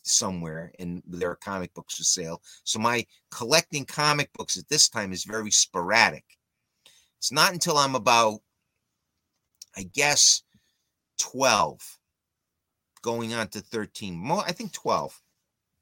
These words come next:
where I discover that comic books aren't just these occasional books that appear at a drugstore. They're there every week, and new titles come out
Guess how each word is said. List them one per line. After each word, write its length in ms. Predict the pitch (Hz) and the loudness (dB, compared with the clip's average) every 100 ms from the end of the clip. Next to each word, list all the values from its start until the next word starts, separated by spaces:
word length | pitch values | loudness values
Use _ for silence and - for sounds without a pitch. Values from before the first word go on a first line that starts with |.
| _ _ - | _ _ -8
where 320 | 123 110 95 _ _ _ | -2 -2 -4 _ _ _
I 140 | - 113 | -8 -6
discover 640 | 117 - - 156 139 120 | 0 0 2 2 2 0
that 240 | 107 104 _ _ _ _ _ _ _ - | 0 -2 _ _ _ _ _ _ _ -8
comic 360 | 147 170 165 | -2 -2 -2
books 260 | 147 135 135 | -4 -4 -2
aren't 180 | 131 - _ - | -4 -8 _ -8
just 240 | 123 - | -2 -2
these 220 | 117 104 | -4 -6
occasional 640 | 104 - 123 117 101 104 95 | -6 -6 -8 -6 -6 -8 -10
books 340 | 87 127 - - | -10 -8 -6 -6
that 140 | 90 | -6
appear 380 | 87 - 101 92 | -10 -10 -6 -4
at 80 | 87 | -4
a 200 | 80 78 _ _ _ _ | -6 -12 _ _ _ _
drugstore. 560 | - 98 87 - 85 85 | -6 -6 -4 -6 -6 -8
They're 240 | 92 127 123 | -8 -8 -2
there 300 | 139 110 - _ _ _ - | 0 0 -4 _ _ _ -4
every 300 | 117 107 110 | -4 -2 -4
week, 460 | 196 320 - - _ _ _ - | -4 -6 -8 -16 _ _ _ -6
and 400 | 113 110 107 110 _ | -4 -2 -4 -10 _
new 200 | 117 160 | -4 -2
titles 420 | - 180 247 160 - | 0 0 2 2 -2
come 240 | - 117 | -2 0
out 200 | 101 | 0